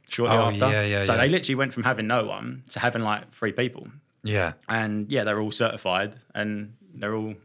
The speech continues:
Speaker 1: like, pretty decent for, you consider, like, what was about then. Like,
Speaker 2: That shop
Speaker 1: so
Speaker 2: was in Chelmsford?
Speaker 1: No, no. So the shop I,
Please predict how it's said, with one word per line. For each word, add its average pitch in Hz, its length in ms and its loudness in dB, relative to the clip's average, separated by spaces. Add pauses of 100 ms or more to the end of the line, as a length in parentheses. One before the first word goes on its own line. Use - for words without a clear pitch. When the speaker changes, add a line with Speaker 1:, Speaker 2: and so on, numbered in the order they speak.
Speaker 1:
like, 101 260 -8 (240)
pretty 120 180 -6
decent 123 340 -4
for, 104 240 -6 (680)
you 110 80 -16
consider, 101 420 -6
like, 95 280 -8
what - 120 -12
was 95 100 -12
about 95 300 -4
then. 101 280 -12 (100)
Like, 98 240 -10
Speaker 2:
That 120 160 2
shop 113 160 0
Speaker 1:
so 107 40 -6
Speaker 2:
was 101 100 -2
in 104 100 -2
Chelmsford? 95 560 -2 (280)
Speaker 1:
No, 135 180 2
no. 120 160 0
So 113 160 -6
the 110 80 -6
shop - 380 -4
I, 104 560 -2